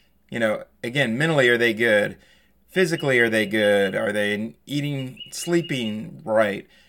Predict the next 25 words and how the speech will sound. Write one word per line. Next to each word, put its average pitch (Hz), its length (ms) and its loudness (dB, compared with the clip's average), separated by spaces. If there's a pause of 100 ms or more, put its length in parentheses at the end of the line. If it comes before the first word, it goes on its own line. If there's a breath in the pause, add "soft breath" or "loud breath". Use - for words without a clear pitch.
(160 soft breath)
Are 123 220 2
they, 123 680 0
is 113 220 -10
their 123 100 -4
golf 147 300 2
game 143 500 -4 (240)
manageable? 135 920 -2
Can 131 200 -10
they 131 100 -2
control 160 420 -4
certain 147 300 -8
pieces? 139 400 -8
If 135 160 -6
not, 139 280 -2
we 123 100 -8
need 120 120 -8
to 113 60 -10
fill 139 180 -8
the 123 100 -8
gaps. 139 400 -4 (300 soft breath)
But 135 120 -2
it's 123 220 -10
not 165 320 -4
just 139 300 -8
technique. 135 600 -6